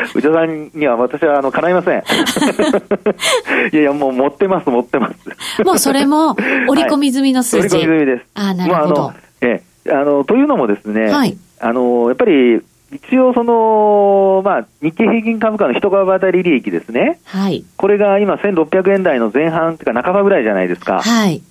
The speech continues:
Speaker 1: で、これが千八百円台に仮になったとすると、
Speaker 2: はい。
Speaker 1: 実は今期の期初出してきた業績予想とほぼ同じなんですよ。
Speaker 2: うー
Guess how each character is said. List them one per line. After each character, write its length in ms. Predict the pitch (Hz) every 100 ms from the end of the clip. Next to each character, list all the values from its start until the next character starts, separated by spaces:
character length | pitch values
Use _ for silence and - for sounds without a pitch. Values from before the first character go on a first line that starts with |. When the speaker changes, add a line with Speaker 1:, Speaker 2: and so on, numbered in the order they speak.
| _ -
Speaker 1:
で、 120 | 151
こ 180 | - 190
れ 180 | 208 202
が 320 | 247 220 160 -
千 260 | 262 262 208
八 260 | - 190 - -
百 280 | 285 277 269
円 240 | 277 247
台 300 | 190 135 113
に 200 | 143 160
仮 240 | 147 151
に 160 | 156 151
な 100 | 175
っ 60 | 175
た 100 | -
と 100 | -
す 120 | 202
る 140 | 190
と、 380 | - 190 180 110 -
Speaker 2:
は 220 | 208 202
い。 160 | 143 - _ _
Speaker 1:
実 140 | - 277
は 60 |
今 380 | - 302 330 277
期 180 | - 240
の 360 | 233 302 113 -
期 120 | -
初 400 | 220 294 139 98 _ _ -
出 140 | 123
し 60 | -
て 100 | 120
き 100 | -
た 100 | -
業 220 | 120 131
績 300 | - 131 131
予 120 | 131
想 180 | 117 92
と 80 | -
ほ 220 | 190 120
ぼ 60 | 123
同 140 | 180
じ 60 | 202
な 140 | 180
ん 60 | 113
で 100 | -
す 80 |
よ。 120 | -
Speaker 2:
う 60 |
ー 20 | -